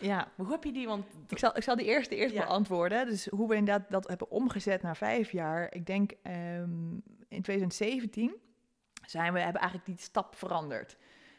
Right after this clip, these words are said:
Speaker 1: Dus we hebben heel lang dus zijn, of heel lang, eigenlijk drie jaar zijn we bezig geweest met aandelen.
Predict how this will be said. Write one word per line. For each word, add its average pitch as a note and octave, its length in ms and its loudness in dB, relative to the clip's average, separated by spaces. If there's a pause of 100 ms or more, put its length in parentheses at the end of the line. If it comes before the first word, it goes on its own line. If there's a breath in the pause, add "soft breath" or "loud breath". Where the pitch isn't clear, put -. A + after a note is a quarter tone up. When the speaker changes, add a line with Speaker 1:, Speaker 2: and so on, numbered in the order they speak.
Speaker 1:
Dus E3+ 280 0
we E3 120 0
hebben F#3+ 300 6
heel G3 260 6
lang F#3+ 240 4
dus F3 220 0
zijn, - 320 -6
of - 100 -16
heel C#3+ 180 -6
lang, D3+ 160 2
eigenlijk E3 320 -6
drie G#3 160 2
jaar D#3+ 260 4
zijn F3 160 -2
we F3+ 60 0
bezig E3+ 300 2
geweest - 180 -4
met - 120 -10
aandelen. G#3+ 600 2